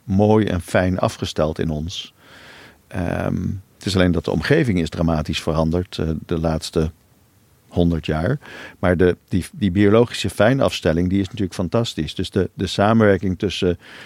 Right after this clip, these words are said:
eh, je maag en je darmen en je brein, ehm, je, je, je hormonen, allerlei peptiden die gemaakt worden, ehm,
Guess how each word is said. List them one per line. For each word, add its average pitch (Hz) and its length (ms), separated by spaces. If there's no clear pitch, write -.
eh, 98 340
je 104 180
maag 87 500
en 123 80
je 107 140
darmen 90 500
en 101 140
je 101 80
brein, 90 680
ehm, 85 420
je, 90 200
je, - 280
je 104 140
hormonen, 98 920
allerlei 95 300
peptiden 117 460
die 110 100
gemaakt 90 340
worden, 92 260
ehm, 87 420